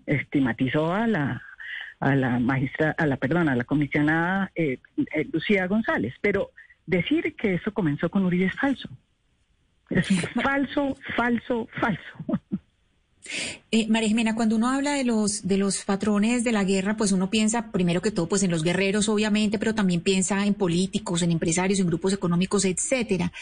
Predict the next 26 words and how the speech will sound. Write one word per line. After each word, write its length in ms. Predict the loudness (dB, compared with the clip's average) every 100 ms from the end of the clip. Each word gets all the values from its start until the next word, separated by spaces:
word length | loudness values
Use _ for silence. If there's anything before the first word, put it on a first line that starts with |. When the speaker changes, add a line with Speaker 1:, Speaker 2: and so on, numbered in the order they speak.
| -12 -12 -10 -2
Speaker 2:
Pero 140 | 2
yo 120 | 2
le 120 | 0 0
quiero 260 | 0 0
preguntar 500 | 0 2 2 2 0
a 60 | 0
través 240 | 2 2
de 80 | 2
su 100 | 2
investigación, 840 | 2 2 0 0 0 0 2 0 -4
¿qué 140 | 0 2
ha 80 |
encontrado 600 | 2 2 0 2 0 2
sobre 220 | 2 2 0
el 80 |
papel 260 | -2 0 0
de 80 | 2
los 220 | 2 2
medios 400 | 2 2 2 0
de 80 | -2
comunicación 800 | 0 0 0 0 0 2 2 0 -4 -16 -16 -2
en 160 | 2 2
ese, 440 | 2 2 0 -2
Speaker 1:
Hmm. 40 | -2
Speaker 2:
digamos, 440 | 0 2 0 0 0
en 260 | 0 0